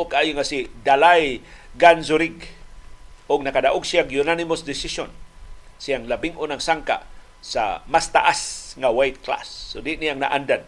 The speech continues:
na timbang ni Yumer Marshall. Ang tanang judges ni score sa sangka para ni Marshall, five zero ang iyang kadaugan. Pero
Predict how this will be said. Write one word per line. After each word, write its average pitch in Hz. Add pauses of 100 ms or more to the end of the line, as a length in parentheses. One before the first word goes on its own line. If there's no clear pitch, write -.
(380)
na 113
timbang 123 (480)
ni 120
Yumer 117
Marshall. 110 (480)
Ang 120
tanang 170
judges 160
ni 135
score 185 (240)
sa -
sangka -
para 156
ni 185
Marshall, 139 (1300)
five 160
zero 123 (100)
ang 127
iyang 135 (480)
kadaugan. 135 (1040)
Pero 180